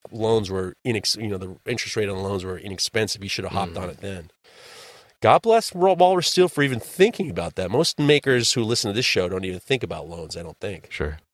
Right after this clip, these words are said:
Speaker 2: Yeah.
Speaker 1: Do you ever th-, have you ever thought about getting a loan?
Speaker 2: Yeah, I mean, actually, <laughs> I, I have at various aspects or parts of the, of my path, but most recently, uh, when I was getting this, uh,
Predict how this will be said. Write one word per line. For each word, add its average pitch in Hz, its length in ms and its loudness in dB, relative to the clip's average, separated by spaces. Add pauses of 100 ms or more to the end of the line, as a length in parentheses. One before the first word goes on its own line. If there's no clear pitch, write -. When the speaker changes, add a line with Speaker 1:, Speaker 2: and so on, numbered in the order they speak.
(200)
Speaker 2:
Yeah. 82 180 0 (600)
Speaker 1:
Do 135 80 -4
you 180 120 4
ever 202 120 0
th-, 180 240 -4
have 170 200 4
you 202 60 4
ever 208 140 2
thought 190 220 2
about 190 160 2
getting 190 160 2
a 190 40 0
loan? 196 300 -4 (300)
Speaker 2:
Yeah, 113 460 4
I 117 100 2
mean, 123 180 2
actually, 110 460 2 (420)
<laughs> - 400 -8
I, 113 320 2
I 107 60 2
have 110 240 2
at 104 120 0
various 95 540 0 (220)
aspects 90 640 -2
or 85 100 -4
parts - 380 -4
of 92 100 -4
the, 80 260 -2 (120)
of 85 160 -4
my 78 180 2 (460)
path, 78 400 2
but 73 260 0 (400)
most 113 420 4
recently, 80 640 2 (480)
uh, 85 340 2
when 98 260 4
I 95 80 6
was 90 140 0
getting 98 380 4
this, 87 360 0 (460)
uh, 73 640 0